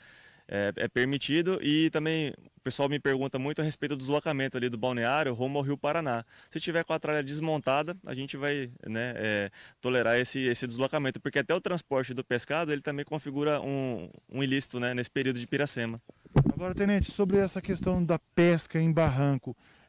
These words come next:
Speaker 2: é, na, naquela varinha de bambu, pra forma de recreação, também é proibido ou ela é permitida?
Speaker 1: Também é proibida a pesca desembarcada, né? Só é permitida do ribeirinho, né? Que é aquele morador tradicional, principalmente do nosso Pantanal,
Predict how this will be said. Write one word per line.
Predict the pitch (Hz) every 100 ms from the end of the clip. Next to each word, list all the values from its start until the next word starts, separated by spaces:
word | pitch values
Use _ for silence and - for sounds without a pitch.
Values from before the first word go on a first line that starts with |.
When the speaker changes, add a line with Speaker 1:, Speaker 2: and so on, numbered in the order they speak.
| _
Speaker 2:
é, | 147 147 143
na, | 143
naquela | 135 131 - 147
varinha | 139 139 151 156
de | 143
bambu, | 143 127 156 185 165
pra | 139 151
forma | - 160 156
de | 139 147
recreação, | 139 175 170 165 147 - 135 - - _
também | - 139 127 156 156
é |
proibido | 151 147 131 143 170 170
ou | 160
ela | 147
é | 147
permitida? | - 147 143 - 127 110 - -
Speaker 1:
Também | 113 110 113
é | 120
proibida | 120 123 117 123
a | 123
pesca | 120 120 123
desembarcada, | 110 120 127 143 107 101 101
né? | 104
Só | 107 131
é | 151
permitida | 180 160 151 147 156
do |
ribeirinho, | 156 151 175 165 135 120
né? | 120 139
Que | 117
é |
aquele | - 117
morador | 120 113 117
tradicional, | 113 113 - 113 117 143 135
principalmente | 131 127 120 113
do | 113
nosso | 110 -
Pantanal, | 110 113 113 127